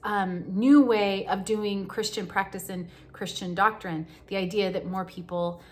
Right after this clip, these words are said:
um, could read and the Bible was more readily available to more readers. Um, another thing that happened in this period is what we thi-, what we call the Renaissance. So basically, um, the Renaissance was a revival of ancient Greek and Roman thought and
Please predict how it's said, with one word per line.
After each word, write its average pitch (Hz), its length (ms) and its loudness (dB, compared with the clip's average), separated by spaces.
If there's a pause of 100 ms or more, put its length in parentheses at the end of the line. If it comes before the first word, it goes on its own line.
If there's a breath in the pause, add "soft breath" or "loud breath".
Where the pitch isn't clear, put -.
(140 loud breath)
um, 185 180 -6
could 175 220 -12
read 180 240 -6
and 185 160 -8
the 175 60 -6
Bible 175 340 0
was 170 220 -8
more 170 160 -4
readily 170 420 -4
available 156 680 -6
to - 120 -10
more 151 320 -4
readers. - 520 -4 (400 loud breath)
Um, 269 280 8 (160)
another 381 320 8
thing 381 160 0
that 339 60 0
happened 320 260 4
in 294 80 4
this 294 180 2
period 302 380 -2
is 247 200 0
what 233 240 0
we 226 400 -6 (100)
thi-, - 320 -6
what 240 160 4
we 233 80 -2
call 233 220 2
the 220 100 -2
Renaissance. 202 720 -2 (200 loud breath)
So 226 280 2
basically, 311 680 0 (180 loud breath)
um, 233 260 6
the 233 80 0
Renaissance 285 460 4
was 226 120 -4
a 214 60 0
revival 196 680 -2
of 170 120 -6
ancient 196 360 -8
Greek 190 240 -6
and 180 160 -4
Roman 185 440 -4
thought 214 720 4
and 175 180 -8